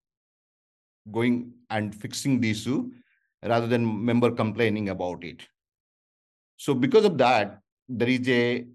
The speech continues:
improvement of the member experience. And that typical,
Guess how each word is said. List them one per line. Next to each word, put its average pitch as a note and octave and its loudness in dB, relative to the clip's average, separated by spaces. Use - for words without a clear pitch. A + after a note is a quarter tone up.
improvement D3 -2
of A2+ -4
the A#2 0
member A2 -2
experience. G#2+ -8
And C3+ -4
that F3+ -4
typical, D3 0